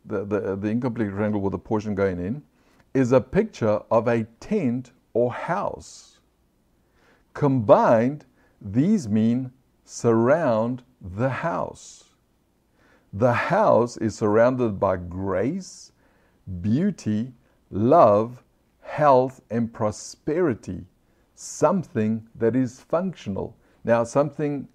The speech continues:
functional, in other words, is something that works continuously, works all the time. It works well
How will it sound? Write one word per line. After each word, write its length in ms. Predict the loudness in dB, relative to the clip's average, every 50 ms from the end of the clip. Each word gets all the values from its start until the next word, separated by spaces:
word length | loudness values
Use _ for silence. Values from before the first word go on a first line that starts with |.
| _ _
functional, 720 | _ -2 -2 -2 -2 -4 -8 -4 0 0 0 0 0 -4 -6 -4
in 100 | 0 0
other 160 | 2 2 2
words, 280 | 2 2 2 2 0
is 180 | -2 -4 -4 -2
something 500 | 0 0 0 0 0 0 -2 -2 -2 -2 -6 -10 -20 -20 _ -4
that 180 | 0 0 0 0
works 560 | -2 -2 0 2 2 2 2 0 -4 -10 -18
continuously, 1000 | -12 -8 -6 -6 -6 -8 -12 -12 -10 -8 -6 -4 -4 -4 -4 -6 -8 -6 -6
works 340 | -4 -4 -4 -6 -6 -8 -14 -12 _
all 240 | -2 0 2 2 0
the 120 | 0 -2
time. 440 | -6 -6 -6 -6 -4 -4 -4 -4 -6 -8 _ -20 _ _ -10 -4
It 180 | -2 0 0
works 440 | 2 4 6 6 4 4 0 -6 -10
well 580 | -6 0 4 6 8 8 8 6 4 0 -2